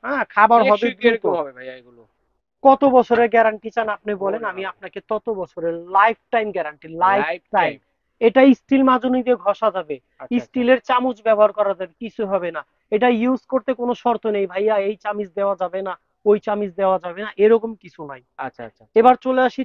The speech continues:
Speaker 1: চব্বিশ।
Speaker 2: চব্বিশ
Speaker 1: চব্বিশের
Speaker 2: সিএম।
Speaker 1: প্রাইস হলো চারশো পঞ্চাশ, এর মাঝখানে গ্যাপ আছে ছাব্বিশ, ছাব্বিশ হলো only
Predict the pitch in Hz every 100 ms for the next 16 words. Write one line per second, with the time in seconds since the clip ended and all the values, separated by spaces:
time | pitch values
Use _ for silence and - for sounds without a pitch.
0 | - 302 240 220 190 - _ _ _ 277
1 | 269 220 254 262 151 240 240 220 254 269
2 | - 233 - - 226 240 233 254 277 -
3 | _ _ _ 240 240 226 220 - 247 202
4 | 196 214 226 - 240 - 214 185 240 262
5 | - 202 190 - 220 226 202 185 208 226